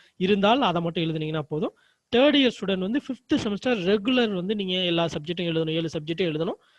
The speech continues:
அதே சமயத்துல ஃபர்ஸ்ட், செகண்ட், தேர்ட், ஃபோர்த் செமஸ்டர்ல ஏதாவது அரியர் வச்சிருந்தீங்க அப்படின்னா, அந்த பர்டிகுலர் அரியர் எக்ஸாமையும் நீங்க வந்து எழுதணும். சரிங்களா? சரி, ஓகே, தேங்க்யூ. இந்த இன்ஃபர்மேஷனை வந்து முடிஞ்ச வரைக்கும் உங்க ஃப்ரெண்ட்ஸுக்கு ஷேர் பண்ணுங்க. So இதை அவங்க வந்து பார்த்து தெரிஞ்சுக்கிட்டோம். சரிங்களா? சரி, ஓகே, தேங்க்யூ.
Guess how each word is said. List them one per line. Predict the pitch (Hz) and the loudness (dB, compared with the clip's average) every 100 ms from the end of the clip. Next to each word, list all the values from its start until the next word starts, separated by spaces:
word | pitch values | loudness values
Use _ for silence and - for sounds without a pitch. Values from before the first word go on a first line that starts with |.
| _ - | _ -2
அதே | 196 240 | 2 4
சமயத்துல | 220 196 180 233 | 2 -4 0 0
ஃபர்ஸ்ட், | 247 190 - 233 | 0 -4 -2 -2
செகண்ட், | - 185 202 214 | -2 -2 -4 -2
தேர்ட், | 196 196 202 | -2 -2 -2
ஃபோர்த் | 208 226 220 202 | 2 2 2 -6
செமஸ்டர்ல | - 175 170 180 220 208 | -6 -6 -6 -2 -2 0
ஏதாவது | 170 170 208 | 0 0 0
அரியர் | 165 170 190 160 | -2 -2 -2 -4
வச்சிருந்தீங்க | 151 180 185 185 | -8 -6 -4 -4
அப்படின்னா, | 156 151 226 _ _ _ - | -4 -6 -8 _ _ _ -6
அந்த | 247 | -2
பர்டிகுலர் | 220 190 180 180 160 165 | 0 -2 0 0 -2 -2
அரியர் | 160 202 233 185 | 0 2 2 2
எக்ஸாமையும் | 151 156 196 247 | 0 -2 -2 -2
நீங்க | 165 | -4
வந்து | 156 170 | 0 0
எழுதணும். | 135 123 123 - | 0 -4 -10 -6
சரிங்களா? | 208 214 208 - _ _ | -2 -2 -4 -6 _ _
சரி, | - 170 | -4 -2
ஓகே, | 165 202 185 - | -2 -4 -4 -2
தேங்க்யூ. | 190 196 190 | -2 -2 -2
இந்த | 175 | -2
இன்ஃபர்மேஷனை | 185 208 202 180 202 | -4 -4 -6 -2 -2
வந்து | 190 247 370 - _ - | 0 0 -2 -8 _ -2
முடிஞ்ச | 220 208 | 2 2
வரைக்கும் | 208 233 | 2 0
உங்க | 220 185 | 0 -2
ஃப்ரெண்ட்ஸுக்கு | - 208 226 190 185 | -2 -4 -2 -4 -2
ஷேர் | 185 185 | -2 -2
பண்ணுங்க. | 190 185 247 - | -4 -4 -4 -6
So | - 196 | -8 0
இதை | 175 165 | 2 2
அவங்க | 165 170 | 0 -2
வந்து | 175 | -4
பார்த்து | 170 156 175 | -2 -4 -4
தெரிஞ்சுக்கிட்டோம். | 143 135 127 123 131 | -8 -10 -10 -14 -12
சரிங்களா? | - 233 226 151 _ _ - | -4 -2 -2 -6 _ _ -6
சரி, | 202 | -4
ஓகே, | 190 214 - _ _ - | 0 -2 -2 _ _ -6
தேங்க்யூ. | 180 185 | -4 -2